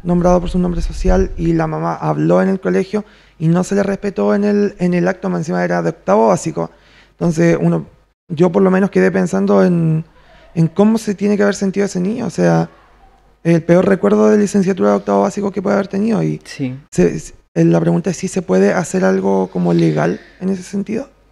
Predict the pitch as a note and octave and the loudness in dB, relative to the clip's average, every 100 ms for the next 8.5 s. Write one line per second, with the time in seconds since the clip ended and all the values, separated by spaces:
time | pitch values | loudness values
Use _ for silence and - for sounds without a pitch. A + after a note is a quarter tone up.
0 | _ - E3 E3+ F#3+ G3 F#3+ G3 G#3+ A3 | _ -6 -6 -2 -2 0 0 0 -4 -2
1 | G3+ G3+ G3+ F#3+ F#3 F3+ F3+ G#3+ A3+ A#3+ | 0 0 0 0 -4 -4 -2 -2 0 0
2 | B3 A#3 - F#3+ D3+ F3 F#3 F3+ - F#3 | -4 -6 -4 -4 0 -2 -2 -6 -2 -2
3 | F#3+ G#3 G3 E3 D3 F3 F3+ F3+ F3+ F3+ | -2 -4 -2 -2 -2 -2 -2 -2 -2 -2
4 | F#3 F3+ F#3+ G#3 G3+ F#3+ F#3 F#3 G3 F#3 | -6 -4 -6 -4 -6 -6 -6 -6 -4 -4
5 | F#3+ F3 F3 - F3 F3 F#3 F#3 F3+ F3 | -4 -6 -6 -4 -2 0 0 -2 -6 -4
6 | F3 F3 F3 F3 F3 E3+ E3 D3 C#3+ D#3+ | -2 -2 -2 -4 -6 -8 -8 -8 -6 -6
7 | E3 D#3+ E3+ D#3+ D#3+ D#3 C3+ G2+ D#3+ G#3 | -6 -10 -10 -10 -8 -8 -8 -12 -6 -2
8 | A3+ A3+ - F3 D#3+ | 0 -2 -4 -6 -6